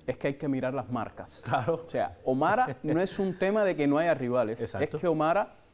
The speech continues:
Speaker 1: logra marcas en cada cita que usted dice, "Es que es una verdadera fuera de serie".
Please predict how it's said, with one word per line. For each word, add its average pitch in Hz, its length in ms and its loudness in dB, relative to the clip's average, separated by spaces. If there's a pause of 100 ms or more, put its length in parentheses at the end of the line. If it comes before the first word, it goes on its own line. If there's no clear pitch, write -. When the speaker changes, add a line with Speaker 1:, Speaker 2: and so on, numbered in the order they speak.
(100)
Speaker 1:
logra 190 380 4
marcas 107 600 -4 (140)
en 135 180 2
cada 160 240 4
cita 220 400 -2 (400)
que - 80 -6
usted 135 200 -4
dice, 131 260 -2
"Es - 40 -8
que 139 100 -6
es - 180 -8
una 156 200 -4 (140)
verdadera 117 720 -2
fuera - 320 -2
de - 60 -6
serie". - 220 -14